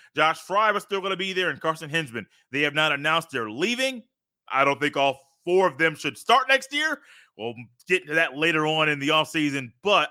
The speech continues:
I do think for Seth McLaughlin, it's easy.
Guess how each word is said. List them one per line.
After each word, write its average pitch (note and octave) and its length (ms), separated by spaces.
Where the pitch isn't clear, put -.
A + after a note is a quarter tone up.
I D#3 80
do D3 320
think D#3+ 140
for C#3 100
Seth D3+ 260
McLaughlin, C#3+ 600
it's B2 240
easy. B2 540